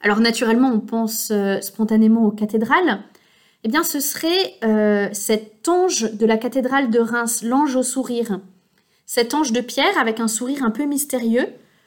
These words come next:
représentatif de l'optimisme de cette période. Une période plutôt belle, plutôt prospère, à tous les points de vue, économique, politique, culturelle,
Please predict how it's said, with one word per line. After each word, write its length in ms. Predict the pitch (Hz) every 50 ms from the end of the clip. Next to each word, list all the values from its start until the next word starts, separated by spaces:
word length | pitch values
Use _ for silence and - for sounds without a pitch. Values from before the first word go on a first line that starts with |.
| _ _ -
représentatif 960 | - 294 330 - - 349 302 339 339 311 269 269 - - 381 427 427 -
de 100 | 214 240
l'optimisme 760 | 233 233 277 311 - - - - 311 302 349 370 - - 269 226
de 80 | 240
cette 220 | 233 - 247 254 -
période. 560 | 262 247 247 247 247 233 214 196 196 196 - - - _ _ _ _ _ _ -
Une 140 | 220 220 220
période 440 | 240 233 233 233 233 226 208 196 - - -
plutôt 300 | - 226 220 - 233 214
belle, 320 | 196 208 208 220 269 381 453 440 -
plutôt 500 | - - 262 262 - 262 262 254 247 240
prospère, 760 | 240 - - - 262 254 - - - 247 294 415 - 254 220 - - - - _ _ _ _ _ _ _ _
à 100 | - 254 254
tous 120 | - 381
les 120 | 370 359 -
points 180 | - 330 320
de 60 | 294
vue, 240 | 240 226 220 220 - - _ _ _ _ _ _ _ -
économique, 840 | 254 240 - 254 247 240 233 226 233 240 302 359 - - - _ _ _ _
politique, 680 | _ 262 254 240 226 220 - - 240 - 294 - - _
culturelle, 720 | - - 302 285 - - - 254 214 208 190 190 185 196